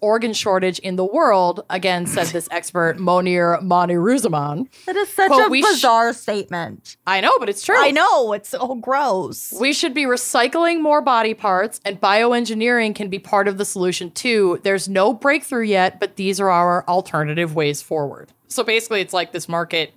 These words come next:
Speaker 1: is really only gonna keep expanding
Speaker 2: It's a hot
Speaker 1: as
Speaker 2: market.
Speaker 1: the global population expands. And if we are not investing in smart solutions, we're gonna have many more,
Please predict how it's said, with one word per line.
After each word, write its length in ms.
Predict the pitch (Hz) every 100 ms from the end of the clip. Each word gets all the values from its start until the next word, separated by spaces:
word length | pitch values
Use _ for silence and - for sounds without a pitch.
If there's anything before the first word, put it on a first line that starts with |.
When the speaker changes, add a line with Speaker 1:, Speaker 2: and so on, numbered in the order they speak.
| _ _
Speaker 1:
is 140 | 160
really 260 | 151 202 320
only 240 | 185 165
gonna 180 | 160 151
keep 380 | 151 - 156 - _ _
expanding 580 | 170 - - 285 370 190
Speaker 2:
It's 80 | 165
a 20 |
hot 240 | 277 240 220
Speaker 1:
as 280 | 220 381 -
Speaker 2:
market. 120 | -
Speaker 1:
the 60 | 214
global 360 | 214 208 208
population 800 | 202 208 185 180 180 370 - 226
expands. 720 | 185 - 147 139 127 143 156 -
And 140 | 180
if 80 | 170
we 300 | 151 190 196
are 160 | 185 180
not 240 | 175 175
investing 680 | 170 151 170 - 202 165 160
in 380 | 175 165 156
smart 340 | 151 - 170 165
solutions, 800 | - 156 285 - 170 156 156 151 _
we're 260 | 185 185 202
gonna 160 | 202 185
have 360 | 180 170 156 - -
many 580 | 165 165 175 240 302 202
more, 500 | 170 160 147 139